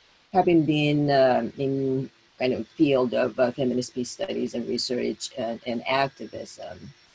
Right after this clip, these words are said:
our conviction is that, um, is that a war or conflict start at home or in your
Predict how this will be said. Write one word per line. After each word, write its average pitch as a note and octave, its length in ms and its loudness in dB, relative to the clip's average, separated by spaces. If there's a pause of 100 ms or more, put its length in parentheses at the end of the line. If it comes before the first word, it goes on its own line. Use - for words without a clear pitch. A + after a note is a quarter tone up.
(600)
our D3+ 260 4
conviction C3 640 -2
is B2+ 380 -2 (120)
that, A#2+ 340 -2 (500)
um, E2+ 300 -10 (420)
is C3+ 220 -2
that B2 340 -2 (500)
a A#2+ 80 -6
war D3 320 4
or C#3 120 2
conflict C#3 560 -2
start A2+ 520 0 (540)
at C3+ 160 -2
home D3+ 460 -4 (360)
or B2+ 440 2 (400)
in F3+ 300 0
your C#3+ 480 2